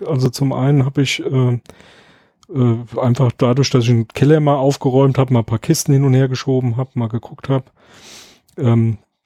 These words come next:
ja, ein paar alte Geräte gefunden, die ich mir mal aufgehoben hab, schön trocken gelagert.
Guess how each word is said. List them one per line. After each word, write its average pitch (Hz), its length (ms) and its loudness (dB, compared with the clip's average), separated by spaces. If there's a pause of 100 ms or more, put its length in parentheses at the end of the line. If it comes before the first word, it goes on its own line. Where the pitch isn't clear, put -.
(1300)
ja, 104 320 0 (280)
ein 120 100 -2
paar 104 220 0
alte 117 240 0
Geräte 120 400 2
gefunden, 123 380 0
die 117 120 0
ich 110 140 -4
mir 113 180 2
mal 104 160 0
aufgehoben 113 560 -2
hab, - 220 -6
schön 110 200 -4
trocken 117 300 -4
gelagert. 110 580 -2